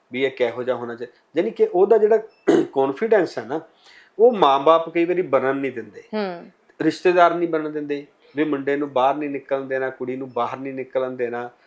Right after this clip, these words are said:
Speaker 1: ਤੇ ਹੁਣ ਉਹਦੇ ਕਰਕੇ ਕੀ ਕਰ, ਉਹ ਡਿਪਰੈਸ਼ਨ ਦੇ ਵਿੱਚ ਜਾਂਦਾ ਹੈ।
Speaker 2: ਹੂੰ।
Speaker 1: ਜਿਹਦੇ ਕਿਤੇ ਸਮੱਸਿਆ ਤਾਂ ਉਹਨੂੰ ਆਉਂਦੀ, ਸਕੂਲ ਜਾ ਰਿਹਾ, ਕਾਲਜ ਜਾ ਰਿਹਾ, ਯੂਨੀਵਰਸਿਟੀ ਜਾ ਰਿਹਾ,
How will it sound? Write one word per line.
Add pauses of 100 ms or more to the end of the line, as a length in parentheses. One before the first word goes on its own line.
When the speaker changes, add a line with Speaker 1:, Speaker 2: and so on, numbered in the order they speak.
(200)
Speaker 1:
ਤੇ (140)
ਹੁਣ (140)
ਉਹਦੇ
ਕਰਕੇ
ਕੀ
ਕਰ,
ਉਹ
ਡਿਪਰੈਸ਼ਨ
ਦੇ
ਵਿੱਚ
ਜਾਂਦਾ
ਹੈ। (220)
Speaker 2:
ਹੂੰ।
Speaker 1:
ਜਿਹਦੇ
ਕਿਤੇ
ਸਮੱਸਿਆ
ਤਾਂ
ਉਹਨੂੰ
ਆਉਂਦੀ,
ਸਕੂਲ
ਜਾ
ਰਿਹਾ,
ਕਾਲਜ
ਜਾ
ਰਿਹਾ,
ਯੂਨੀਵਰਸਿਟੀ
ਜਾ
ਰਿਹਾ,